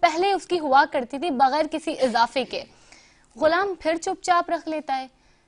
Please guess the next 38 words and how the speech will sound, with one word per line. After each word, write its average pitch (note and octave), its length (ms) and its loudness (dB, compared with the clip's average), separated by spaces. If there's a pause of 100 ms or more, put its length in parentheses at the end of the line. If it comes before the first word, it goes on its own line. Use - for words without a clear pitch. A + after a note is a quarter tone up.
(240)
तो G4+ 100 -6
मालिक E4 380 -4
हैरान D4+ 360 -4
होता D4+ 240 -4
है D4+ 60 2
और F4+ 80 2 (100)
पूछता D4+ 380 -4
है E4+ 240 -4
कि E4+ 480 -6 (280)
जब D#4 220 0
मैंने E4 380 -2
तुम्हारी C#4+ 460 -2
तनख्वाह D4+ 340 -4
बढ़ाकर B3+ 560 2
तुम्हें E4 340 0
दी E4 180 0 (340)
तब C4 180 -2
भी F4+ 140 -4
तुम G4 180 -4
खामोश F4 540 2
थे E4 160 2 (360)
और D4+ 240 4
आज D#4 420 10
जब F4+ 300 6
मैंने D4+ 400 0 (360)
तुम्हारी D#4+ 460 2
तनख्वाह E4+ 380 2
को G4+ 180 2 (140)
कम A4 260 6 (100)
करके G#4 360 4
तुम्हें F4 340 0
दिया C#4+ 260 2
है F4 240 0 (320)
तब C#4 160 -4
भी F#4 160 -6
तुम G4 180 -6
खामोश D#4+ 520 -2
हो, F4 260 -2